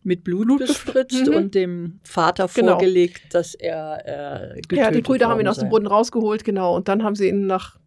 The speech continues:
Speaker 2: Ägypten verkauft. Und dort ist er an den Hof des Potiphar gekommen, hat sich dort recht verdient gemacht und die Frau von Potiphar hat ein Auge auf ihn geworfen.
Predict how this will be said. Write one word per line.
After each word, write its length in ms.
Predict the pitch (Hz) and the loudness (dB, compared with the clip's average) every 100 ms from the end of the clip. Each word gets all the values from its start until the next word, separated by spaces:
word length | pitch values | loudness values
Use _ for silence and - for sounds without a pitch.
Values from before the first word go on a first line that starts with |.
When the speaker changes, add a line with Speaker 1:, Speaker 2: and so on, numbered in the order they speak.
| _ _ _ _ - | _ _ _ _ -10
Speaker 2:
Ägypten 380 | - 339 - | -8 -8 -12
verkauft. 580 | 190 - - 175 175 - | -10 -10 -8 -8 -8 -10
Und 240 | - 202 202 | -10 -6 -4
dort 320 | 185 233 - | -2 -2 -4
ist 260 | 247 - | -6 -4
er 300 | - 240 240 | -4 -4 -4
an 200 | 214 220 | -4 -4
den 320 | 220 214 226 220 | -2 -2 -2 -6
Hof 480 | - 220 214 - - | -4 -2 -2 -8 -2
des 380 | 190 185 - - | -2 -2 -10 -18
Potiphar 920 | - 214 208 - 240 - 226 214 254 277 | -10 -6 -4 -4 -6 -4 -2 0 0 0
gekommen, 480 | 285 - 254 311 403 - - - - - _ _ _ _ | -2 2 2 2 0 -2 -20 -20 -20 -20 _ _ _ _
hat 220 | - 226 | -4 -4
sich 220 | - 220 - | -4 -6 -4
dort 320 | 208 208 - | -4 -4 -4
recht 180 | 208 - | -6 -4
verdient 320 | 202 214 240 | -4 -2 -2
gemacht 460 | 311 339 381 - | -2 -2 -2 -4
und 340 | - 269 277 277 | -2 -2 -2 -6
die 160 | 262 | -8
Frau 260 | 254 - 320 | -8 -6 -6
von 180 | - 220 | -4 -4
Potiphar 720 | - 208 226 220 214 269 330 | -4 -4 -4 -2 0 0 -2
hat 180 | 247 233 _ - - - | -6 -8 _ -20 -20 -10
ein 260 | 208 208 - | -6 -6 -2
Auge 360 | 202 190 190 | 0 0 -2
auf 180 | 208 208 | -4 -4
ihn 140 | 240 254 | -4 -2
geworfen. 440 | 254 269 302 | 2 2 2